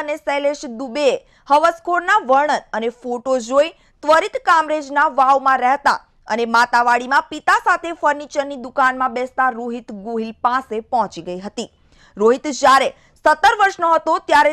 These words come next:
તેણે વરાછા વિસ્તારમાં આઠ વર્ષીય બાળકીને શિકાર બનાવી હતી.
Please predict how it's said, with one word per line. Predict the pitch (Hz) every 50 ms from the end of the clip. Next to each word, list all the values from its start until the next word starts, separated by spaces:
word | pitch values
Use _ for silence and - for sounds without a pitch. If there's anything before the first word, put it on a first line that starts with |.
| 302 - 285
તેણે | 311 311 254 180 - _ _ _ _ - 247
વરાછા | 285 302 330 339 330 381 440 480 427
વિસ્તારમાં | 381 - - 339 330 320 320 311 330 339 - 311 294
આઠ | 294 285 277 254
વર્ષીય | 277 277 269 - 285 269 262 220 233
બાળકીને | 226 233 247 247 - 302 294 254 226 233 233 -
શિકાર | - 240 226 - 262 240 262 277 220 208
બનાવી | 190 175 170 165 170 180 185
હતી. | 202 - 240 220